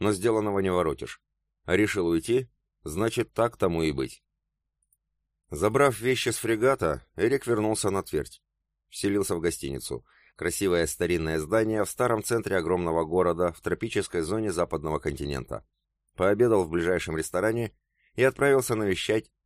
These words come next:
Эсме Вестбрук, внеклановую полноправную, хотя пока еще несовершеннолетнюю гражданку Республики Холод. Девочка оказалась высокой для своих лет, ей было всего девять,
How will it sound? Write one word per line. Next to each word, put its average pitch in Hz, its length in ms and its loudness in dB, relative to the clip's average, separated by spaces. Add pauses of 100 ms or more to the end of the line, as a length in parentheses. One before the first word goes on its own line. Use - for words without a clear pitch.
(100)
Эсме 101 420 -2
Вестбрук, 67 600 -4 (420)
внеклановую 120 800 2
полноправную, 90 840 -2 (380)
хотя 113 300 0
пока 123 260 0
еще 113 260 0
несовершеннолетнюю 98 960 -2
гражданку 85 520 -2
Республики 76 540 -4
Холод. 62 340 -4 (720)
Девочка 139 420 4
оказалась 131 480 4
высокой 110 500 0
для 104 140 2
своих 101 360 0
лет, 107 200 0 (180)
ей 85 220 2
было 85 320 2
всего 92 320 -2
девять, 73 420 -2